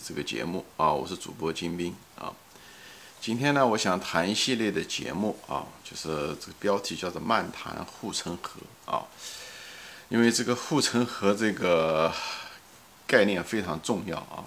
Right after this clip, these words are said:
就是这方面的内容嘛，非常重要，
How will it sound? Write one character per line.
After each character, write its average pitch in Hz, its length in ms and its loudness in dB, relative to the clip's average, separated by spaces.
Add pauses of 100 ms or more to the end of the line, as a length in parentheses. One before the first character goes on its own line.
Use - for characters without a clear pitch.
就 76 120 -12
是 73 320 -4 (600)
这 - 80 -6
方 120 220 8
面 123 140 6
的 107 100 6 (220)
内 127 220 6
容 76 180 -2
嘛， 90 180 0 (160)
非 - 160 -4
常 92 220 -4
重 92 200 -4
要， 85 160 -2